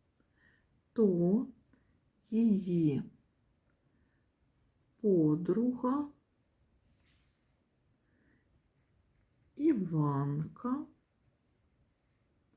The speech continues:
живе на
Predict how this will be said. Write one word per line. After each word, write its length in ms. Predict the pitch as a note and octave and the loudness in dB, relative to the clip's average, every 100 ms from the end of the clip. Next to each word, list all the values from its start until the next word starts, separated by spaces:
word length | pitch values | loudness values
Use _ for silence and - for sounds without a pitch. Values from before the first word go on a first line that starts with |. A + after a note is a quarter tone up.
| _ _ _ _ _ _ _ _ _ _ _ _ | _ _ _ _ _ _ _ _ _ _ _ _
живе 1200 | - F3+ F3+ B3+ A3+ F3 E3 D3 C#3 D3+ E3+ C4 - - _ _ _ _ _ _ _ _ - | -8 -6 2 4 4 2 0 2 2 0 2 2 -2 -16 _ _ _ _ _ _ _ _ 2
на 800 | F#3+ F#3 E3+ D3+ D3 D#3 B3 | 2 4 2 2 0 0 -2